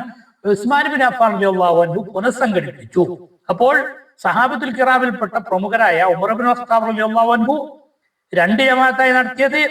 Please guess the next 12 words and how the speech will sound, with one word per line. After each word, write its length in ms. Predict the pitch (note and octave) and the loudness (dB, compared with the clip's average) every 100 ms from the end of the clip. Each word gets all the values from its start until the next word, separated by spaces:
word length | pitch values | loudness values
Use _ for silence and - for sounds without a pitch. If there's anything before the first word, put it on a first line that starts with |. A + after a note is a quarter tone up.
| D4 | -4
ഉസ്മാൻ 320 | F#3 F#3 C#4 C#4+ | -8 0 0 0
ഇബ്നു 140 | C#4 | 0
അഫ്ഫാൻ 260 | C4+ B3+ A#3 | 0 0 -2
റളിയല്ലാഹു 440 | A3+ A3+ G#3+ G#3 G3+ | -2 -2 2 2 2
അൻഹു 200 | F#3+ G3 G3+ G3+ - - - | 2 2 0 -2 -10 -20 -4
ഒറ്റ 240 | F#3+ F#3+ - F3 | -4 -2 -6 -4
ജമാഅത്തായി 520 | G3 A3 A#3 G3+ G3 | -2 0 2 0 0
കൊണ്ട് 240 | F#3+ F#3 E3+ | -2 -2 -2
തന്നെ 160 | E3+ G#3 | 0 -2
തറാവീഹ് 540 | F3+ E3+ G3 F#3+ F#3 F3+ | -2 0 0 2 0 -2
സ്ത്രീകൾക്കും 480 | D3 F#3+ G3 G3 E3 | -6 -2 -2 -2 -8
പുരുഷന്മാർക്കും 720 | D3+ C#3 G3+ F#3 F3+ F3+ B3+ | -10 -4 -2 0 0 0 -2